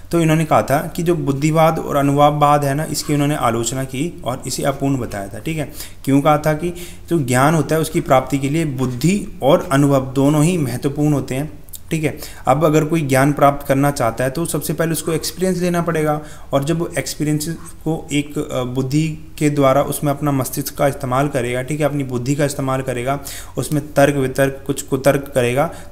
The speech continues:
तभी वो ज्ञान को प्राप्त कर पाएगा। तो इन्होंने ये कहा था कि जो बुद्धि होती है, एक कारखाना होता है जहाँ अनुभव अर्जित होते हैं, ठीक है, यानी कि जहाँ से अर-, जो अनुभव होते हैं, उनको अर्जित किया जाता है।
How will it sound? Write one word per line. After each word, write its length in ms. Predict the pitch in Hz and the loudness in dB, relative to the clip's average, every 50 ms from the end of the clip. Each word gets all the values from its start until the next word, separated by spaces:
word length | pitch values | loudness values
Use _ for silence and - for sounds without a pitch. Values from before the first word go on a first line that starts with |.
| - | -2
तभी 180 | - 170 180 196 | 0 0 2 2
वो 460 | 190 196 196 190 - - 135 143 147 147 | 4 4 4 4 2 0 -2 -4 -2 0
ज्ञान 240 | 143 151 147 156 156 | 2 4 4 4 2
को 100 | 151 156 | 0 0
प्राप्त 320 | 151 151 147 147 - - | 2 2 2 2 2 0
कर 140 | - 135 131 | -2 -2 0
पाएगा। 340 | 131 - 127 123 123 123 131 | 2 2 2 2 2 0 -2
तो 120 | 123 151 | -2 0
इन्होंने 240 | 147 156 160 165 170 | 0 2 2 2 2
ये 60 | 170 | 2
कहा 160 | 160 160 123 113 | 2 2 0 0
था 120 | 117 135 | 0 -2
कि 80 | 143 160 | -2 -2
जो 120 | 156 165 | -2 -4
बुद्धि 340 | 147 135 135 127 123 139 156 | -4 -4 -4 -4 -2 0 0
होती 300 | 165 151 127 - 139 151 | 0 0 0 -2 -2 -2
है, 80 | 151 | -2
एक 160 | 160 151 - - | -2 -4 -2 2
कारखाना 460 | 139 127 123 123 - - 135 143 156 | 4 6 6 4 2 0 0 2 2
होता 280 | 151 123 104 - 110 | 2 2 0 0 0
है 220 | 107 117 143 160 - - - - - - - | 0 0 0 -2 -4 -8 -12 -12 -12 -10 -6
जहाँ 340 | 120 120 120 147 - - - | -4 -2 0 0 -2 -2 -2
अनुभव 320 | 131 143 151 160 180 196 175 | 0 2 4 6 6 4 4
अर्जित 500 | - - 135 131 139 131 139 127 131 120 | 2 2 2 2 4 2 2 0 0 0
होते 200 | 107 101 104 107 | -4 -4 -4 -6
हैं, 80 | 110 | -8
ठीक 140 | 131 165 175 | -6 -6 -4
है, 120 | 180 151 - - - - - - 135 | -4 -6 -6 -8 -12 -14 -10 -6 -2
यानी 160 | 131 135 151 | -2 0 0
कि 140 | 156 185 165 | -2 -2 -2
जहाँ 240 | 139 131 127 131 | -2 -2 -2 -2
से 240 | 127 - - - - - | -2 -2 -4 -4 0 2
अर-, 340 | 135 135 147 147 - - 151 | 2 2 2 0 -4 -4 -2
जो 120 | 143 165 | -2 0
अनुभव 320 | 165 147 143 147 151 165 156 | 2 4 4 4 4 4 4
होते 240 | 147 127 123 127 | 2 2 2 0
हैं, 140 | 147 165 - | -2 -2 0
उनको 500 | 143 143 143 139 143 - 196 202 - - - | 0 0 0 2 2 2 2 0 0 0 0
अर्जित 280 | 135 143 143 156 147 139 | 2 2 2 2 0 0
किया 200 | - 139 120 107 | 0 0 0 0
जाता 260 | 104 101 98 - 101 | 0 -2 -4 -4 -6
है। 420 | 101 101 - - - - - - | -8 -8 -10 -12 -12 -12 -12 -14